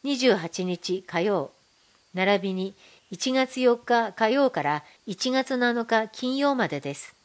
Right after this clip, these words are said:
三、検査結果のお知らせ。高リスクと判断された場合、市臨時地域外来検査センターで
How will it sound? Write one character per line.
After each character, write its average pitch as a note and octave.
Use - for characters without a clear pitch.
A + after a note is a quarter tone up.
三、 G3
検 C#4
査 D4
結 D4
果 F3+
の C#3+
お D3
知 -
ら D#3+
せ。 -
高 C#4+
リ D4+
ス D4+
ク -
と F3+
判 A#3+
断 F3+
さ F3
れ F3
た E3+
場 E3
合、 F3
市 -
臨 C4
時 C4
地 C#4+
域 F3
外 A3
来 C4
検 C4
査 C#4
セ C4+
ン B3+
タ D3
ー D3
で D#3